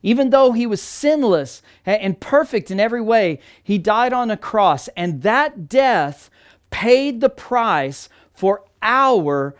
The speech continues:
crimes against God. He took your place. He took my place. And he offers you eternal life instead of eternal spiritual death. That's why he is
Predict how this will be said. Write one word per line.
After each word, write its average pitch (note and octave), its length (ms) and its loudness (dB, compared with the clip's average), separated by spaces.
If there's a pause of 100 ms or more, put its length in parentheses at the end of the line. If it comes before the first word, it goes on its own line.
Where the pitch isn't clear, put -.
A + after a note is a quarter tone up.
(140)
crimes E3+ 580 -2
against D3+ 460 -8
God. C#3+ 480 -2 (500)
He A#3+ 240 -2
took A3+ 600 2 (180)
your G3 320 2
place. G3+ 460 0
He G3+ 100 -10
took A3 220 -4
my G3+ 320 -4
place. A#2 680 -8 (580)
And F3 180 2
he G#3+ 180 -2 (100)
offers C4 640 2
you G3 200 -4
eternal A#3 680 -4
life G3+ 720 -4 (380)
instead F#3 840 0
of E3 140 -4
eternal A3 760 -4 (160)
spiritual F#3+ 840 -2
death. C3 680 -8 (760)
That's G#3+ 440 2
why G#3+ 440 2
he A3 420 -6
is D3 680 0